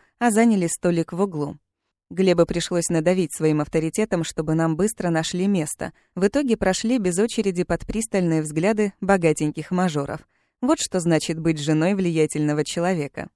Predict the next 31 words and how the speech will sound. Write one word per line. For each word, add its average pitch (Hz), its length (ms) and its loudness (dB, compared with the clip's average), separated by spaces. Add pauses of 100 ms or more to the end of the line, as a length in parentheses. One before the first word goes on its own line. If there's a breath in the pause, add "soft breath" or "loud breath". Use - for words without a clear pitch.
(580)
"Нравится?" — 190 600 2 (420)
поинтересовался 156 760 -2
мужчина, 170 400 0
стоило 160 380 0
официанту 175 520 -4
забрать 160 400 -2
у 165 40 -4
нас 160 240 -2
меню 160 260 0
после 165 340 -4
сделанного 160 540 0
заказа. 151 500 -4 (240)
Кстати, - 400 -2
Глеб 214 300 2
не 208 140 2
дал 226 200 2
мне 208 260 2
и - 20 -4
слова 240 380 0
вставить, 151 500 -4 (260)
заказал 214 460 2
все 202 220 -2
за 175 120 0
меня, 180 340 0
уверяя, 160 380 2
что - 180 -6
его 156 220 0
выбор 190 300 0
придется 160 480 -4
по 190 120 0
вкусу. 151 480 -8